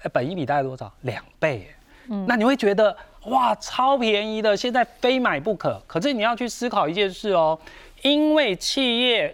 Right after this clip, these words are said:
Speaker 1: 如果当你买的标的是属于景气循环股，
Speaker 2: 嗯。
Speaker 1: 景气循环股，它可能今年的E P S很好，去年的很差。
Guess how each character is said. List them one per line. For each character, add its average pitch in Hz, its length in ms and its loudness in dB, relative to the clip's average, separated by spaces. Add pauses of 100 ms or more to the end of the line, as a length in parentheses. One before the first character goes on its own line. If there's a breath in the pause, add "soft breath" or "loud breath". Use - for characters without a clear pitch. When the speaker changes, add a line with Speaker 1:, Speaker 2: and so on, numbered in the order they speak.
Speaker 1:
如 226 180 0
果 147 300 -2 (240)
当 254 240 -2
你 214 100 -4
买 190 220 -2
的 131 100 0
标 202 300 0
的 196 180 -4
是 190 160 -4
属 123 460 -6
于 160 180 -4
景 147 240 -6
气 - 180 -4
循 131 200 -8
环 117 260 -10
股， 214 80 -14
Speaker 2:
嗯。 208 180 -10 (560 loud breath)
Speaker 1:
景 226 160 0
气 294 220 2
循 247 120 -2
环 240 200 2
股， 202 100 -2
它 240 140 2
可 240 100 -2
能 202 140 0
今 277 160 0
年 240 160 0
的 214 60 -2
E 240 100 0
P 240 180 0
S 190 200 0
很 175 160 2
好， 170 320 -2
去 285 260 -2
年 170 180 0
的 190 80 0
很 120 220 -2
差。 170 360 -2